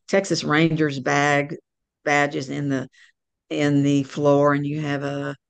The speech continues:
gosh, what do you have? Uh, uh, all sorts of dis-, different artifacts, as well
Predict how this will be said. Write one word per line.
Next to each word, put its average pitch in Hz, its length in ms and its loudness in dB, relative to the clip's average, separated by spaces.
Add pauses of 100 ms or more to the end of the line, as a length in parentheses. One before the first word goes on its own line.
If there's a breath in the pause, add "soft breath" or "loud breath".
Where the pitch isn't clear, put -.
(380)
gosh, 143 360 0
what 156 100 2
do 151 60 -2
you 147 140 -2
have? 139 300 -2 (140)
Uh, 139 460 -8 (960)
uh, 139 520 -8
all 202 220 8
sorts 196 340 2
of 135 100 -2
dis-, 156 320 0
different 160 360 0
artifacts, 151 540 -2
as 127 120 -6
well 165 440 4